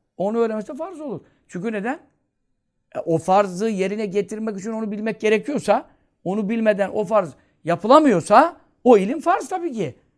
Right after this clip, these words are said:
Çünkü neden? Bilmeden ne yapacak abi? Namaz kılıyorum, put gibi ayakta mı duracak? Nasıl namaz kılıyorsun? Bazıları bilmeden, hatır için geliyorlar. Adam bakıyorsun vaziyete, bir şey okuduğu yok.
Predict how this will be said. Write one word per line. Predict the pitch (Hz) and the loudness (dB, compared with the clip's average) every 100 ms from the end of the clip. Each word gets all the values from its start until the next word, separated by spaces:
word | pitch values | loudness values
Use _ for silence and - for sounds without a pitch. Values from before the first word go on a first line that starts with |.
| _ _ | _ _
Çünkü | 196 196 | -10 -4
neden? | 233 320 247 | -4 -2 -2
Bilmeden | 277 311 339 339 | 0 -2 -2 -4
ne | |
yapacak | 370 381 285 226 | -6 -4 -4 -2
abi? | 233 262 359 _ _ _ _ _ _ _ - | -4 -4 -12 _ _ _ _ _ _ _ -4
Namaz | 220 285 - | 0 0 -2
kılıyorum, | 208 190 | -6 -6
put | 160 - | -8 -12
gibi | - 247 | -6 -4
ayakta | 247 220 233 233 | -2 -2 -2 -4
mı | 403 294 | -12 -10
duracak? | 170 135 110 _ _ _ _ _ _ _ _ - | -10 -12 -14 _ _ _ _ _ _ _ _ -4
Nasıl | 254 - | -4 -2
namaz | 277 208 - | -2 -4 -6
kılıyorsun? | 151 131 - - _ _ _ _ _ _ _ _ _ _ _ _ _ _ _ _ _ _ | -12 -12 -16 -20 _ _ _ _ _ _ _ _ _ _ _ _ _ _ _ _ _ _
Bazıları | - 151 143 160 165 | -6 -4 -4 -8 -10
bilmeden, | 160 156 160 156 - | -10 -8 -6 -6 -8
hatır | 170 170 156 | -8 -8 -8
için | 151 151 202 | -12 -10 -12
geliyorlar. | - - 392 226 165 _ _ - | -12 -8 -2 0 -2 _ _ -10
Adam | 139 175 208 | -6 -4 -4
bakıyorsun | 220 311 349 359 | -8 -8 -10 -10
vaziyete, | 294 202 165 165 | -8 -8 -8 -8
bir | 151 | -10
şey | 175 | -10
okuduğu | 185 208 302 | -10 -8 -4
yok. | 339 175 131 | -2 -2 -6